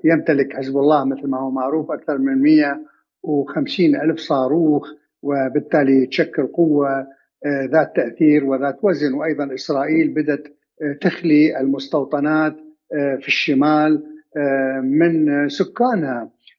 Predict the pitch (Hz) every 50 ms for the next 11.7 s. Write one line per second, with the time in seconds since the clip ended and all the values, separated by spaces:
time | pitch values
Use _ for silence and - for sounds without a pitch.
0 | _ - 151 170 180 175 175 - 190 180 175 175 175 - 165 160 165 175 208 196
1 | - - 196 180 175 196 196 196 - 175 151 - - - - _ 160 151 143 139
2 | 139 135 139 - _ _ _ _ _ - 160 180 - - 202 190 175 - 180 175
3 | 165 156 151 147 - 170 143 143 151 151 170 180 185 185 185 - 151 147 143 143
4 | 139 - - 147 131 - - - 180 180 175 - - 156 - - - - - -
5 | - 175 160 151 139 123 117 - - _ _ _ _ _ _ 160 151 143 139 135
6 | 131 131 131 - - - - 160 156 143 135 143 139 147 160 165 165 160 160 160
7 | 156 139 135 139 139 135 135 131 127 131 127 131 131 127 113 - - 147 147 143
8 | 147 143 139 135 135 - 143 - - 151 139 135 143 160 160 151 - 165 147 135
9 | 139 135 139 143 139 135 - - 208 196 180 160 147 139 127 - - - - _
10 | _ _ - 147 156 147 143 143 160 180 175 147 160 151 143 143 139 - - -
11 | 202 214 185 175 175 175 160 156 156 147 139 131 113